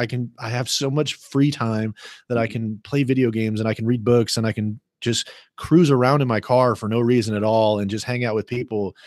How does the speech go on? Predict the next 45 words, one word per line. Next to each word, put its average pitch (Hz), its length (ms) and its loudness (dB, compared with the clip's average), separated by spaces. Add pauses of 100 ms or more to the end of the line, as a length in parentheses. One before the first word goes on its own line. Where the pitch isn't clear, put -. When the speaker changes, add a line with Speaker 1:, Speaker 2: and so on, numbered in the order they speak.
(360)
Speaker 1:
But 123 80 0
what 123 120 2
happens 147 380 2
is 120 140 0
as 117 120 0
you 117 100 0
get 113 160 0
older, 117 540 2 (300)
uh, 113 320 2
you 135 160 2
still 185 300 4
have 135 200 4
time, 139 360 0
but 117 100 -2
you 117 120 -2
have 110 260 -6
less 107 420 -2
of 104 220 -4
it 82 180 -8
because 107 400 -4
you 110 120 -2
become 107 320 -6
responsible 104 680 -2
and 98 100 -4
you 98 60 -6
have 98 100 -8
all 135 220 6
these 135 180 6
other 131 220 4
things 120 260 -2
pulling 131 380 0
you 110 100 2
in 107 80 0
all 120 140 2
these 117 120 -2
different 113 280 -6
directions. 107 460 -4 (540)
And 98 140 -6
that's 131 260 2
where 143 100 6
that 127 120 6
intentionality 107 880 -2
is 90 140 -8
important 85 600 -6
because 95 520 -8